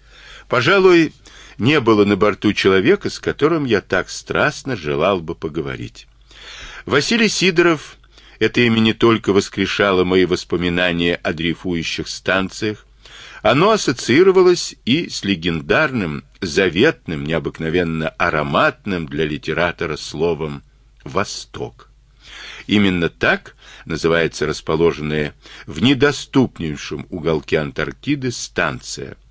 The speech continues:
начальником которой шел смотревший на указанную водную гладь человек. В четвертый раз.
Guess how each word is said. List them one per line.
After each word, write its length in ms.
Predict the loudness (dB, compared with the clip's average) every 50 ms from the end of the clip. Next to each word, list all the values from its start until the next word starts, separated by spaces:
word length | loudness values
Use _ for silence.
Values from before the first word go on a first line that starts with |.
| -20 -20 -18 -8
начальником 640 | -4 -2 -2 0 2 2 2 2 0 -2 -2 -4 -4
которой 520 | -4 -4 -4 0 2 2 4 4 2 0 -2 _ -20 -20 -20 -20 -20 -20 -16
шел 480 | -12 -8 -2 2 4 4 4 4 2 -2
смотревший 880 | -8 -12 -8 -4 -2 -2 -2 -2 0 2 2 2 2 0 -4 -6 -4 -4
на 160 | -2 -2 -4
указанную 640 | -4 -2 0 0 0 0 0 -2 -6 -6 -6 -8 -6
водную 480 | -2 -2 -2 -2 -2 -4 -10 -10 -10 -10
гладь 460 | -6 -4 -2 -2 -2 -4 -6 -16 -20 _
человек. 640 | -10 -6 -6 -6 -6 -8 -10 -14 -16 -18 _ _ -20 _ _ _ _ _ _ _ _ _ _ _ _ -20
В 140 | -20 -20 -12
четвертый 960 | -6 -4 -4 -4 -4 -6 -8 -6 0 2 4 4 4 2 0 -4 -4 -2 -2
раз. 560 | -2 -2 -4 -4 -4 -6 -8 -8 -12 -12 -14